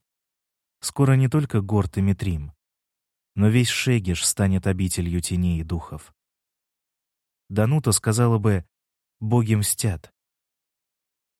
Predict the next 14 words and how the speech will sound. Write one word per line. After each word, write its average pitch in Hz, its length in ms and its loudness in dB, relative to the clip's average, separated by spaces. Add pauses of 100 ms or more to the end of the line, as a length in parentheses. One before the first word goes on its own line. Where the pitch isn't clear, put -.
(400)
Предвестники 113 680 0
их, 104 520 -2
болезни, 101 600 2
голод 95 440 0
и 90 40 0
боль, 95 360 0 (480)
приходят 98 560 -2
первыми. 80 540 -4 (1000)
И 110 60 -4
только 151 280 0
потом 147 360 2
старые 113 480 2
идолы 107 300 2
просыпаются, 101 880 0